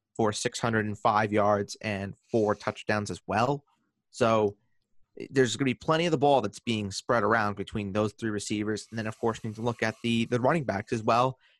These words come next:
and the occasional tight end touchdown that may, will may probably occur from, uh, from Arizona. I mean, I mean, hon-, honestly, I know what would solve the Arizona Cardinals tight end problem.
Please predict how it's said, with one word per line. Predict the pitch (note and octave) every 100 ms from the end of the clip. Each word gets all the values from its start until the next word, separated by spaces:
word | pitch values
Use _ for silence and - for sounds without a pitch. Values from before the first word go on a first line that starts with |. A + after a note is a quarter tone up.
| _ -
and | A#2+ A#2 A2+ G2
the | A#2
occasional | G#2+ - A#2+ A#2 A#2
tight | A2+ - A2
end | A#2 A2+
touchdown | A#2 - G#2 A2+
that | G#2
may, | A2+
will | - A2+
may | A2 G#2+ - _ _
probably | C3 D#3 A#2+ G2+
occur | F#2+ - G2+ A#2+ _ _ _ _ -
from, | C#3 C3 C3 C#3
uh, | C#3+ C#3+ C#3+
from | C#3+
Arizona. | - D3 D3 D#3+ F3
I | G2
mean, | G2 G#2 -
I |
mean, | A#2 A2+ -
hon-, | - E3 -
honestly, | D#3 A3+ - C4 B3 _ _ _ _ _ _ _ _ _ _ -
I | F3
know | B3+ B3
what | F#3+
would | C#3+ -
solve | D#3 A2 G2
the | A2+
Arizona | A2+ A2 G#2+ G#2
Cardinals | - A2 F#2+
tight | - A2+ F#2+
end | F2+
problem. | - - -